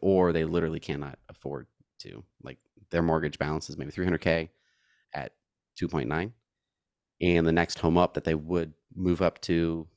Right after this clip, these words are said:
normally, if they didn't have this, like, abnormally low mortgage rate,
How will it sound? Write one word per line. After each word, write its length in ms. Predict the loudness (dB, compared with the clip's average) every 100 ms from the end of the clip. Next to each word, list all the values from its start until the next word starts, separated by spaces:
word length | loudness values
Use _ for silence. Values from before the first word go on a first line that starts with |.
| _ _ _ -2
normally, 480 | 0 2 0 -2 -4
if 120 | -4
they 80 | 0
didn't 180 | 2 0
have 160 | -2 -4
this, 200 | -6 -8
like, 220 | -10 -6
abnormally 560 | 0 0 2 2 2 0
low 440 | 2 4 4 2 -2
mortgage 320 | -2 0 -2
rate, 200 | -4